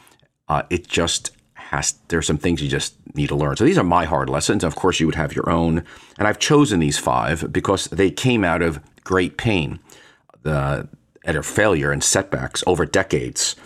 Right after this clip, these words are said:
Uh, these are lessons I wish I had heard and learned much earlier, uh, in my ministry,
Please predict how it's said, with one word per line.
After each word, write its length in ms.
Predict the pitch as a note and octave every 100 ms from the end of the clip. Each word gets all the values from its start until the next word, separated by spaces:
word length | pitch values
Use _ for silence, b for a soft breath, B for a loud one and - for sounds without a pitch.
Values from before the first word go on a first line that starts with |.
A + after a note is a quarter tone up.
| B _ _
Uh, 240 | D#2+ D2
these 180 | C#2 G2+
are 100 | G2
lessons 320 | F2+ F#2+ G#2
I 80 | F2+
wish 240 | D#2+ F2+ -
I 120 | E2
had 100 | D2
heard 580 | D2 - A2 F#2+ E2+ D#2
and 220 | A1+ D#2
learned 480 | F2+ D#2+ D2 D2 C#2+ B B B B _
much 220 | E2+ D#2+ -
earlier, 580 | F2+ F2 D#2+ C#2+ C#2 D2+ - _ -
uh, 180 | D2+ D2
in 140 | E2 D2
my 200 | C#2+ C2+
ministry, 760 | D#2+ D2+ - D2 C#2+ C#2+ C#2+